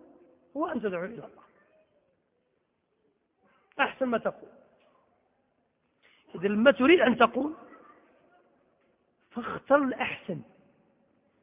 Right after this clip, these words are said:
وأحسن ما تقول هو أن تدعو إلى الله. تأمر بالمعروف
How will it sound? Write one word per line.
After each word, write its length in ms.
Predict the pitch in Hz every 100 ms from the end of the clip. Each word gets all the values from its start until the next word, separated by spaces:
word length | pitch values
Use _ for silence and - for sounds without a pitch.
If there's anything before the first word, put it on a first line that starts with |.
| _
وأحسن 580 | 202 - 214 - - 330
ما 160 | 294 330
تقول 560 | 302 302 - 427 403 - - - - - - 330
هو 100 | 415
أن 180 | 339
تدعو 200 | 247 233
إلى 220 | 277 285 233
الله. 220 | 175 - - - - - _ _ - _ - - _ _ _ _ - 233
تأمر 260 | 254 233 226
بالمعروف 480 | 208 208 214 349